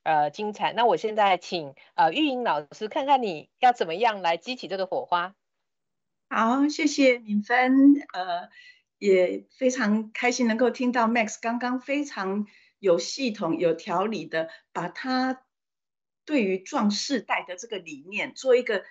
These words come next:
Speaker 2: 非常完整的铺陈啊。那，呃，这个完整的铺陈里面呢，基本上就是让我看到了在过去很长的一段时间里面呢，我们的确是对于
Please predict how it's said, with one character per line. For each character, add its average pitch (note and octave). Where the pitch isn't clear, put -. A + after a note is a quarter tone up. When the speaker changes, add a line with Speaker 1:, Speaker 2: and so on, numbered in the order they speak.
Speaker 2:
非 A#3+
常 F3+
完 F3
整 D3
的 D3+
铺 G#3+
陈 F3
啊。 E3
那， G#3
呃， D#3+
这 -
个 F4+
完 C#4
整 C4
的 F#3+
铺 B3+
陈 G3
里 E3+
面 G#3
呢， G3+
基 C#4+
本 F#3+
上 G#3+
就 A3
是 A3+
让 G3+
我 -
看 F#3
到 E3+
了 D3+
在 B3+
过 A#3+
去 A3
很 F3
长 F#3
的 G3+
一 G3
段 G#3
时 E3+
间 F#3+
里 D3+
面 F3+
呢， F3
我 F3
们 G#3
的 G#3+
确 A#3+
是 A#3
对 G#3+
于 E3+